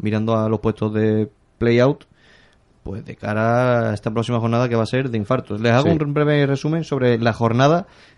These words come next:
Speaker 1: que se avecina esta próxima semana. El Mérida recibe al Villanovense. Ojo, el Villanovense se reengancha por la lucha para el ascenso tras vencer al Extremadura cero uno.
Speaker 2: Segundo derbi extremeño.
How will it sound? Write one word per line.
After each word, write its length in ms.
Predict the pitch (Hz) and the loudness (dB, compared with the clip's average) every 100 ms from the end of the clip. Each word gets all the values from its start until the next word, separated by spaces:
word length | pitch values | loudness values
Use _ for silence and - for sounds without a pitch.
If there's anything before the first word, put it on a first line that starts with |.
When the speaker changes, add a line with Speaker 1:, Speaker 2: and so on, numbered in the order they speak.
| _ | _
Speaker 1:
que 140 | 113 | -10
se 140 | - 107 | -6 -6
avecina 400 | 104 127 135 139 | -4 -2 0 -2
esta 460 | 135 135 127 127 | -2 -2 -2 -2
próxima 300 | 123 120 123 | -4 -4 -2
semana. 320 | 117 165 202 - - - - _ | -2 -2 -2 -8 -20 -20 -20 _
El 140 | 131 143 | 2 4
Mérida 240 | 180 196 | 4 4
recibe 280 | 175 180 185 | 2 2 2
al 100 | 175 | 2
Villanovense. 540 | 165 160 175 156 - - | 2 2 2 0 -4 0
Ojo, 320 | 147 147 101 | 2 2 0
el 60 | 107 | 0
Villanovense 500 | 110 113 120 113 - - | 0 0 0 -2 -6 -8
se 340 | - 127 123 | 0 2 2
reengancha 680 | 117 117 113 127 151 - 147 | 0 0 2 2 2 2 0
por 120 | 139 | 2
la 60 | 139 | 2
lucha 260 | 143 139 127 | 0 0 0
para 140 | 135 | 0
el 60 | 135 | 0
ascenso 380 | 143 139 160 139 | -2 0 0 0
tras 260 | 135 113 | 0 0
vencer 520 | 113 113 117 139 170 - _ _ - | 0 -2 2 2 0 -6 _ _ -2
al 180 | 120 123 | 0 0
Extremadura 460 | 127 123 127 147 | 0 0 4 2
cero 240 | 139 135 143 | 2 4 4
uno. 240 | 165 180 | 4 2
Speaker 2:
Segundo 380 | - 90 107 107 | -4 0 4 4
derbi 220 | 107 104 | 4 2
extremeño. 460 | 110 117 120 85 | 2 4 4 4